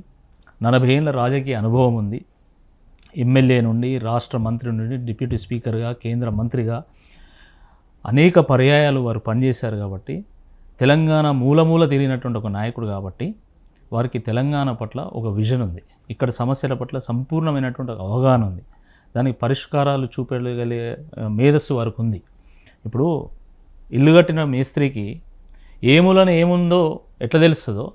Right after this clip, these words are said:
తెలంగాణ సాధించినటువంటి నాయకుడిగా కేసీఆర్ గారికి ఏ మండలంలో, ఏ నియోజకవర్గంలో ఏ సమస్య ఉంది, దాన్ని ఎట్లా పరిష్కారం చేయాలా, తెలంగాణకి ఏం అవసరం, ఏ సమయంలో ఏం చేయాలి అనే దాని మీద స్పష్టమైనటువంటి అవగాహన ఉంది కాబట్టి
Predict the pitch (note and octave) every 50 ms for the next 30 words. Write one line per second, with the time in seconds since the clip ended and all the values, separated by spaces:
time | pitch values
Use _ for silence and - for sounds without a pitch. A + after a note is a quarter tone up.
0 | _ - B2+ C#3+ E3 F#3 F#3+ G3 G3 G3 G3 F3+ - E3+ E3 E3 E3+ E3 D3+ -
1 | D3+ D3 D#3 C#3+ C#3 B2 A2+ A#2+ C3 C3+ - D3 B2 A#2 C#3+ E3+ - - C3+ C3
2 | - - C#3 C3 A#2 A2+ A2+ G#2+ G#2+ - E3+ G#3 B3+ - _ _ _ - - -
3 | _ - A2 C3 D#3 F3 E3+ E3+ E3+ F3 F3+ F#3 F3+ F3+ G3+ A3+ F3+ D#3+ F3 G3
4 | G3 F#3+ G3 F#3+ E3+ D#3+ F3+ F3 E3 D#3+ E3+ G3 A3+ G3+ E3+ E3+ F#3 F3+ - G3
5 | F#3+ F3+ F3+ - F3+ E3+ F3+ A#3 A#3 A3 G3 F3+ F3+ G#3 F3+ G3+ F#3+ - - -
6 | F3 D#3+ D3 C#3 B2+ B2 A#2 G#2+ F#2+ F2+ - - D3 C#3+ E3+ F3 F3+ F#3 F#3 G3+
7 | G3 - E3 G3 G#3 G3+ G3 - - B2 G#2+ - - _ - - _ - - _
8 | _ - C#3 F3 F3+ F3+ F#3 F#3 F#3+ F#3+ F#3+ G#3 A3 F#3 F#3 G3 G3 F#3+ F3+ E3
9 | C#3 A#2 G#2+ - - B2+ D3 D3+ D3+ D3 E3 F#3+ F#3 - - F3 D#3+ - G#3+ G3+
10 | G3+ G3 F#3+ F3 F#3 E3 D3+ C#3 C#3 D3+ D#3+ D#3+ D#3 D#3 D3+ C#3+ C#3 C3+ C3 B2
11 | A#2 A#2+ C3 - A3 B3+